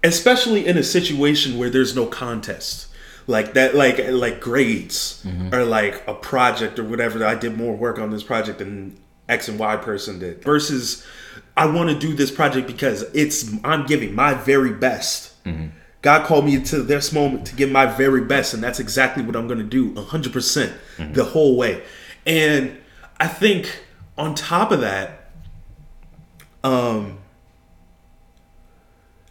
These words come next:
Speaker 1: looking at others, not only will you burn out,
Speaker 2: Mm-hmm.
Speaker 1: you'll burn out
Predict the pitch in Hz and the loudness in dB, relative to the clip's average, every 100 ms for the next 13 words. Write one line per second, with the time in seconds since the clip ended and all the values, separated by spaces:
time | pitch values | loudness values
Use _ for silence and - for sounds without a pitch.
0 | _ _ _ - _ - - - 139 120 | _ _ _ -20 _ -20 -20 -20 -16 -6
1 | 135 202 214 180 139 151 151 120 - - | 2 4 4 -2 -2 -2 0 -2 -4 -14
2 | _ _ _ _ _ _ _ _ _ _ | _ _ _ _ _ _ _ _ _ _
3 | _ _ _ _ _ _ _ - - - | _ _ _ _ _ _ _ -20 -10 2
4 | 175 170 139 123 165 214 170 190 185 160 | 2 4 2 2 0 0 0 0 2 0
5 | 131 131 131 - - - 120 127 101 104 | 0 -2 -6 -10 -16 -6 0 0 0 -2
6 | 117 90 - - _ - 87 82 82 143 | -2 -4 -8 -20 _ -10 -6 -6 0 0
7 | 143 95 131 156 131 - 120 110 175 - | 0 -4 -2 -2 -4 -6 -6 -4 -4 -10